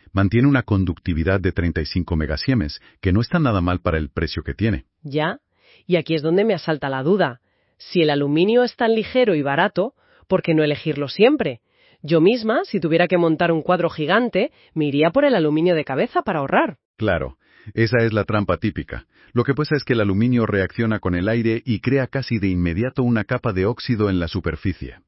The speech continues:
Speaker 2: Ah, vale. Una capa que intuyo que no es precisamente buena conduciendo electricidad, ¿no?
Speaker 1: Nada buena, de hecho, actúa como un aislante tremendo. Es como intentar conducir electricidad a través de una pieza de metal que está pintada con un barniz transparente.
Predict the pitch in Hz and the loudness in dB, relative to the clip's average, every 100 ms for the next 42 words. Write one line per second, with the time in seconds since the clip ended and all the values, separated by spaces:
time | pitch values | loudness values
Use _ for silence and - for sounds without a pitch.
0 | _ 175 233 285 156 _ _ 156 185 156 | _ -2 0 0 -4 _ _ -6 -4 -6
1 | - _ _ - - - 196 185 180 165 | -12 _ _ -20 -12 -2 2 2 0 0
2 | 220 - 190 175 202 202 214 208 180 160 | 0 0 -2 0 -2 2 2 0 0 0
3 | 180 - 180 - - 175 165 156 151 170 | 0 -2 -6 -6 -6 -2 -2 -2 0 0
4 | 175 156 - 143 143 - 160 151 151 147 | 0 -2 -6 -6 -6 -4 -2 0 -2 -4
5 | - 143 - 151 175 147 208 - 85 85 | -8 -10 -6 -4 -2 -4 -8 -6 0 2
6 | 90 107 95 117 135 87 120 - 139 - | 2 2 0 0 0 0 -2 -4 -8 -10
7 | - 107 - 151 135 127 147 117 101 120 | -6 -4 0 -2 0 0 0 -2 -2 -2
8 | 107 98 80 78 156 104 62 - _ _ | -2 -4 -2 -2 0 -2 -6 -12 _ _
9 | 92 131 185 180 131 107 147 - 120 98 | -10 -6 -2 -2 0 -2 -2 -2 -2 -2
10 | - 139 127 101 - 101 101 120 135 120 | -2 -2 0 -2 -4 -4 -2 0 0 -2
11 | 92 113 123 123 98 131 131 110 92 82 | 0 0 0 0 0 -2 -2 0 -2 -2
12 | 135 127 107 135 120 107 127 127 101 113 | -2 -2 -4 -2 -2 -2 -2 -2 0 0
13 | 127 104 98 123 - 110 101 90 135 113 | 0 0 0 -4 -2 -4 -2 -4 -2 -2
14 | 67 - | -6 -14